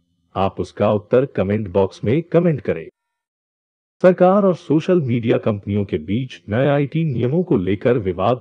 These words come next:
थम नहीं रहा है। हाल ही में इलेक्ट्रॉनिक्स और आईटी मंत्रालय ने WhatsApp को नोटिस भेजकर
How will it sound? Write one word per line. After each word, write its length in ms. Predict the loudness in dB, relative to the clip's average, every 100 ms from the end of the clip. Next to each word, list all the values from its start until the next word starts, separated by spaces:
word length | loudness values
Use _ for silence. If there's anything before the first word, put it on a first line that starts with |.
| -4
थम 80 | -2
नहीं 280 | 0 4 4
रहा 220 | 2 0
है। 220 | -4 -8 -12 _ _ _ 0
हाल 240 | 4 4
ही 180 | 4 4
में 280 | 4 4 2
इलेक्ट्रॉनिक्स 720 | 2 4 4 2 2 0 -2 -2
और 120 | 0
आईटी 400 | 0 -2 0 0
मंत्रालय 480 | -2 0 0 2 0
ने 140 | 0
WhatsApp 580 | 0 -2 -2 -6 -4 -4
को 200 | -2 -2
नोटिस 400 | 0 2 2 2
भेजकर 500 | -2 -2 0 0